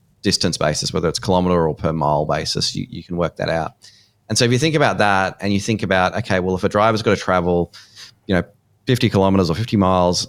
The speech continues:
on a particular day, this is what it's gonna cost them to do that. And if he's doing that many d-, deliveries inside of that radius, then you can work out what that cost, cost can look like.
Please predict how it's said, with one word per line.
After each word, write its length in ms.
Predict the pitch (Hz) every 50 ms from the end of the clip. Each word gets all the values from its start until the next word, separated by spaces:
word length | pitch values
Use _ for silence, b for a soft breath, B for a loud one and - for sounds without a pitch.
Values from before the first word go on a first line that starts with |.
| _
on 140 | - 90 90
a 40 | 87
particular 380 | - - - 92 - 98 92 87
day, 300 | 78 92 90 87 90 87
this 200 | 85 98 - 98
is 80 | 95
what 120 | 101 98 87
it's 80 | -
gonna 160 | - 85 80
cost 420 | - - - - 87 87 - - -
them 120 | 87 85
to 120 | - 85 80
do 160 | 92 110 117
that. 300 | 120 127 127 - - - _
And 320 | - 92 92 92 90 87 -
if 100 | - 95
he's 120 | 92 87 -
doing 180 | 101 98 95
that 160 | 107 107 -
many 220 | 101 101 95 92 90
d-, 140 | - - - _ _ _
deliveries 400 | - 101 101 104 90 98 95 82
inside 280 | 87 90 - - 92 92
of 60 | 87
that 140 | 87 80 -
radius, 440 | 90 101 113 120 120 123 113 - -
then 160 | - 90 90
you 60 | 85
can 140 | - 95 95
work 240 | 92 87 87 - 95
out 160 | 85 - - - -
what 80 | - _
that 160 | - - -
cost, 340 | - - 85 - - - _ _ _ _ _
cost 280 | - - 90 - -
can 140 | - 92 87
look 220 | 87 90 90 - -
like. 320 | 50 50 - - -